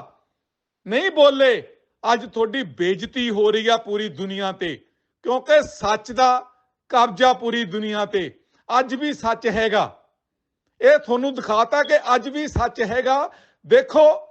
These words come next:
ਸ੍ਰੀ ਗੁਰੂ ਦਸਵੇਂ ਪਾਤਸ਼ਾਹ ਦਾ ਨਿਸ਼ਾਨ ਸਾਹਿਬ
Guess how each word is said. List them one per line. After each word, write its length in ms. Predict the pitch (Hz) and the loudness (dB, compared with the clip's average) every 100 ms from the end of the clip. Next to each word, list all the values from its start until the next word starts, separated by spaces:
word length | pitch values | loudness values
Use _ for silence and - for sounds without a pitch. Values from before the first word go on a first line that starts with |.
| _ _ _ _ _ _ | _ _ _ _ _ _
ਸ੍ਰੀ 300 | - 247 269 | -6 -2 -2
ਗੁਰੂ 220 | 254 285 294 | -4 -4 -4
ਦਸਵੇਂ 480 | 208 220 196 269 277 | 0 0 0 -2 -2
ਪਾਤਸ਼ਾਹ 460 | 262 240 226 254 | 2 0 0 -2
ਦਾ 180 | 262 269 | 0 0
ਨਿਸ਼ਾਨ 440 | 254 - 214 233 | -2 -6 -4 -4
ਸਾਹਿਬ 380 | 226 262 277 254 | -2 0 2 0